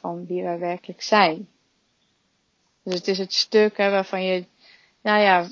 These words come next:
waarvan je nog zit van, "Oké, zo hoort het, eh, zo heb ik het geleerd, ehm,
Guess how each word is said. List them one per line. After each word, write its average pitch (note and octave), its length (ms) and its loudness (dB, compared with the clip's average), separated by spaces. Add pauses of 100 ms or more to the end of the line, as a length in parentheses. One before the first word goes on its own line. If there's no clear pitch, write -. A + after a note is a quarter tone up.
waarvan F#3 360 -6
je F#3 60 -4
nog F#3 160 -6
zit - 260 -6
van, F#3+ 140 -2
"Oké, F#3 400 0 (840)
zo G#3 300 6
hoort G3 400 6
het, F#3 520 2
eh, F#3 120 0
zo G3+ 220 4
heb G3 120 2
ik - 80 -14
het G3 140 -4
geleerd, F#3+ 880 2
ehm, F3+ 380 -6